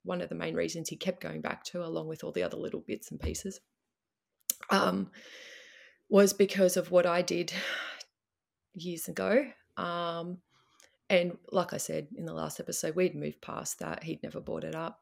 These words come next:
but probably about six months before bomb drop, he'd start to drink and bring it up. And all of a sudden we're going, he's bringing up stuff from years ago and I couldn't figure it out.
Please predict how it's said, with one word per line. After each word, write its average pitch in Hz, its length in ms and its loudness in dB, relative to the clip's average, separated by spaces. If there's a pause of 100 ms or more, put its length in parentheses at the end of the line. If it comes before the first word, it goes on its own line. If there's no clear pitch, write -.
but 160 240 -8 (800)
probably 165 840 0
about 180 220 -2
six - 220 -2
months 170 180 -4
before 160 340 -2
bomb 160 220 -4
drop, - 360 -2 (440)
he'd - 160 -10
start - 200 -4
to 214 80 0
drink 311 380 6 (120)
and 185 120 4
bring - 160 2
it - 80 -2
up. - 240 -4 (280)
And 160 360 -4
all 165 200 2
of 165 80 -4
a - 20 -4
sudden - 480 -4 (300)
we're 165 160 0
going, 95 320 -6 (100)
he's 165 180 -10
bringing 160 280 -4
up - 160 -6
stuff - 260 -4
from 156 220 -8
years 196 260 0
ago - 160 -4
and - 140 -6
I - 100 -6
couldn't - 260 -8
figure - 300 -6
it - 100 -4
out. - 260 -6